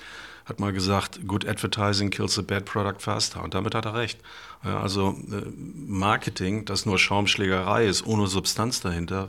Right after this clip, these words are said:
wird nicht funktionieren. Eine andere Marke, die bei uns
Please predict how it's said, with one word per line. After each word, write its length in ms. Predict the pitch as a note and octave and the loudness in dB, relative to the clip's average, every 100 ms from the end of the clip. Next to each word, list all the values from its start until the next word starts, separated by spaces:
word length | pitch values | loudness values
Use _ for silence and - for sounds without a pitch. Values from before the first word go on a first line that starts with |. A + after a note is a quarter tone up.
| F2 | -2
wird 160 | G2 G#2 | -2 0
nicht 160 | F#2+ | -2
funktionieren. 640 | G#2 G2 - G#2 A2 A2+ G2 - - - - - - - - - - - | -2 2 2 2 -2 -4 -6 -14 -18 -14 -14 -12 -14 -16 -18 -20 -12 2
Eine 240 | A2 G#2+ | 6 6
andere 260 | A2 D3+ C3 | 6 8 8
Marke, 300 | G#2+ G2 G2 | 8 6 4
die 80 | F2+ | 2
bei 80 | |
uns 340 | F#2 F2+ - | 2 4 0